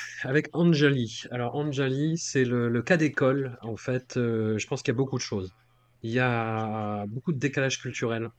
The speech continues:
sur la, la, la, la, les questions qui sont abordées dans ce film-là. Il y a le fait que le film a très mal vieilli, vraiment, euh,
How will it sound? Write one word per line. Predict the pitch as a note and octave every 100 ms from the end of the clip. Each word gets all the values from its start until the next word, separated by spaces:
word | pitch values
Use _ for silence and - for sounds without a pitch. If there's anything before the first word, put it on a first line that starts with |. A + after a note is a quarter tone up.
| _ _
sur | - - A2
la, | G#2 G2+ G2 G2 G2 F#2+ G2
la, | G2+
la, | G2 G2+
la, | F#2 G2 F#2+
les | F#2+ F#2+ G#2
questions | - - B2+
qui | -
sont | - G#2+
abordées | G#2+ A2+ A#2
dans | A2
ce | G#2 -
film-là. | A2 A2 A2+ C3+ - - - -
Il | A2+
y | A#2
a | D3 C#3+ C#3
le | B2+ B2
fait | - B2+
que | -
le | A2+
film | - A#2+
a |
très | - - G#3+
mal | F#3 D3
vieilli, | A#2+ G#2+ F#2 - _ _ _ _ _ A#2
vraiment, | G2+ G#2+ G2+ A2 - -
euh, | A2 G#2 G2